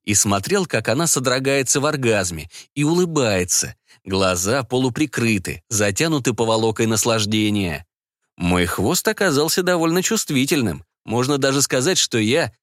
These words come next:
открыл новую эрогенную зону. Я был близок к финалу. Кристи стояла на четвереньках и мне активно отсасывала. Это было восхитительно. Открылась дверь,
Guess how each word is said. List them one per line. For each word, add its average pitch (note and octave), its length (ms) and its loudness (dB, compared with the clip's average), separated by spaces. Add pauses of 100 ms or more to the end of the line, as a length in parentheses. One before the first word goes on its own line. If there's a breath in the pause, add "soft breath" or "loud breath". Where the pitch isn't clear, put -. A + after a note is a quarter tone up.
(120)
открыл D#3+ 480 0
новую E3+ 520 2
эрогенную F3+ 600 2
зону. A2+ 480 0 (460)
Я C3+ 240 0
был F#3 180 0
близок E3+ 400 0
к - 60 -12
финалу. B2 640 0 (520 loud breath)
Кристи G#2 560 0 (180 soft breath)
стояла F#3+ 500 0
на C#3+ 120 0
четвереньках D3 800 0
и E3 80 0
мне C#3+ 300 2
активно F3+ 460 0
отсасывала. G2 800 0 (480)
Это C#3+ 420 -2
было D#3 260 2
восхитительно. G2 960 0 (640)
Открылась A#2 600 0
дверь, D3+ 360 0